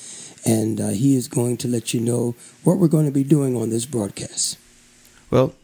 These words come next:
Speaker 2: thank you, Pastor Pace. We're here, uh, recording another broadcast, and we have a special guest with us today. It's Pastor Julio Gayton from Sacramento, California. Uh, has been pastoring. How long you been there, Pastor and Elder?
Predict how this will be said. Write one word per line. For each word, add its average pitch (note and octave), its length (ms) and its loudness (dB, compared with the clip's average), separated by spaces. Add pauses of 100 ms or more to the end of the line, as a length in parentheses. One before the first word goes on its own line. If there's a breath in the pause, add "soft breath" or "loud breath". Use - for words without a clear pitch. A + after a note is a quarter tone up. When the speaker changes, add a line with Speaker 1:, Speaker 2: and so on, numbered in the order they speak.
(120)
Speaker 2:
thank C3+ 180 4
you, C3 60 -4
Pastor A#2+ 320 2
Pace. C#3+ 540 -2
We're A#2 340 -8 (240)
here, B2+ 320 -2
uh, A2+ 220 -2 (800 soft breath)
recording C3+ 400 2
another C3 200 4
broadcast, D3 680 -2
and B2 500 -4
we B2 100 0
have B2+ 160 0
a A2+ 40 -12
special D3 360 -4
guest D3 300 0
with B2+ 140 -2
us B2 160 -6
today. D3 400 -4 (320)
It's - 160 -20
Pastor B2 400 -6
Julio C3 400 2
Gayton C3+ 340 2
from A2+ 320 -2 (460 soft breath)
Sacramento, C#3+ 680 2
California. C#3 880 0 (840)
Uh, C#3 40 -8
has D3 180 -10
been B2+ 180 -6
pastoring. B2+ 540 0
How F3 120 2
long E3 180 2
you C#3+ 80 0
been A#2+ 220 -2
there, A#2 240 -6 (220)
Pastor A#2+ 320 -4
and A2 180 -10 (140)
Elder? A#2 320 -10